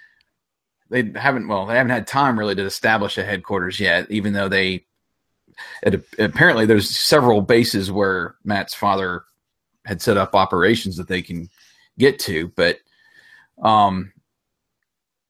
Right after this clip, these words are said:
I don't know. I just thought Boulder Hill was such a big part of the old series, and it's, they're just going from, <laughs> you know, from base to base to base, I guess, now until they can, you know, o-, o-,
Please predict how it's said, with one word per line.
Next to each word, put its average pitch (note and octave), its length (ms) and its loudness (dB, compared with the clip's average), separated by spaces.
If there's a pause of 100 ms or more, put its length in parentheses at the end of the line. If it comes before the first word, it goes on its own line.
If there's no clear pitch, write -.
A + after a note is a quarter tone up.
I D3+ 100 2
don't C3+ 120 2
know. A2 140 4
I G#2 140 2
just B2+ 200 -4
thought B2+ 260 4
Boulder A#2+ 200 2
Hill A#2 200 2
was G2 120 -4
such - 180 -6
a F#2 40 -12
big G2+ 280 -6
part A2 380 -2
of F#2+ 540 -6
the - 120 -10
old A2+ 280 -4
series, F#2 680 -4
and F2+ 420 -6 (800)
it's, - 320 -2 (280)
they're G2+ 420 0
just G2+ 200 -2
going B2 200 4
from, F#2+ 460 0
<laughs> - 60 -20
you A#2 120 0 (120)
know, B2 120 2 (380)
from G#2 160 0
base C#3 300 2
to A2 100 2
base A2+ 300 4
to A#2 80 -2
base, A2+ 320 2
I F#2+ 80 0
guess, F#2+ 280 -2
now A2 340 2
until G2+ 320 2
they G2 160 0
can, F#2 340 -6 (1600)
you G2 100 -8
know, E2 300 -8
o-, G2 220 -6
o-, G#2+ 100 0